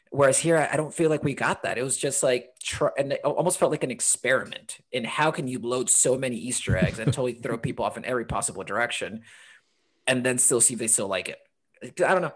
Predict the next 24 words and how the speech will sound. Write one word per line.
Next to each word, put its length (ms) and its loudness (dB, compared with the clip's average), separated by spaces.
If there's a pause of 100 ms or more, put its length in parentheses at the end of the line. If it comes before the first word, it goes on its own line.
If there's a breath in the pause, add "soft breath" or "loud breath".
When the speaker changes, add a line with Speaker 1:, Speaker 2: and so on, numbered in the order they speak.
(100)
Speaker 1:
I 60 -2
felt 160 4
like 320 -2
now 280 -2
I'm, 180 -6
I'm 120 0
Speaker 2:
Yeah, 120 6
lo- 160 2
Speaker 1:
questioning 460 0
their 100 2
Easter 320 -2
egg 80 -6
strategy. 480 -6 (380)
Speaker 2:
lo-, 240 2
Lost, 360 0
Lost, 360 -2
all 120 2
the 120 0
Easter 300 -4
eggs 180 -8
is, 120 -8 (140)
is 340 -6 (280)
literally 480 -2
for, 440 -4